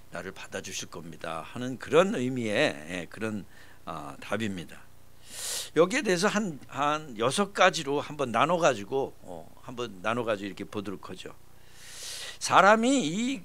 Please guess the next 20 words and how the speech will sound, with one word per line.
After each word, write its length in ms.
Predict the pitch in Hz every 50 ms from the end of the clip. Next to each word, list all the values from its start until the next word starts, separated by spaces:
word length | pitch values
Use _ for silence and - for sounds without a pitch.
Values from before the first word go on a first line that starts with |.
| - -
이것을, 840 | 147 135 - 269 277 190 - - 185 190 214 285 - 240 139 113 - - - - 123 - - 113 104 98
많은 440 | - - - - 214 233 262 277 254
사람들이, 800 | 190 226 208 202 190 190 - 135 120 127 123 131 175 214 294 311 - - - - - - - - - - - -
예, 80 | 107 104
안 300 | 92 80 95 139 185 208
믿는 300 | 220 220 220 226 135 -
사람들이라든가 1400 | 156 170 165 185 180 180 156 175 165 170 151 156 151 143 160 147 139 147 135 127 127 127 131 131 131 135 139 143 135
이런 360 | 120 117 117 120 120 120 120
그 120 | 104 113 98
다른 460 | - - - - 120 156 196 226 226
종교를 440 | 175 185 170 165 151 160 156 151 147
믿는 300 | 147 131 131 131 127 120
사람들이라든가 960 | 110 123 123 127 120 110 123 110 110 113 110 104 110 113 107 117 117 123 135
이런 260 | 131 120 113 123 123
사람들은 480 | 107 120 120 131 117 113 147 180 185 -
다, 520 | - - - 131 147 180 220 220 127 - - - - - - - - - - - - - -
아, 420 | - 113 110 110 104 101 98 95 107
이 140 | 120 147 190
부분에 440 | 190 175 226 208 175 190 180 180 175 151
있습니다. 520 | 131 - - - 101 82 80 - - 71